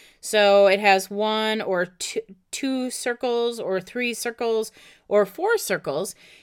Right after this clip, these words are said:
And based on, um, the sets that you get, you score points. So if you get a number of different tokens, you get,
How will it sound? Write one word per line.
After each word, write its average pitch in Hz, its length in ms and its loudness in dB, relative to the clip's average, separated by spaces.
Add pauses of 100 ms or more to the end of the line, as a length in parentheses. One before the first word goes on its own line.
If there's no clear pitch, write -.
(140)
And 220 340 0
based 254 360 -2
on, 247 340 0 (160)
um, 185 440 -2 (100)
the 220 120 0
sets 247 360 2
that 233 100 -2
you 208 140 -6
get, 185 320 2 (300)
you 214 100 -6
score 202 300 2
points. - 420 -4
So 226 240 0
if 214 120 -4
you 240 120 -4
get 220 360 2 (500)
a 226 80 -2
number 247 340 2
of 226 100 -2
different 269 360 -2
tokens, 180 600 -4
you 208 160 -8
get, 185 340 0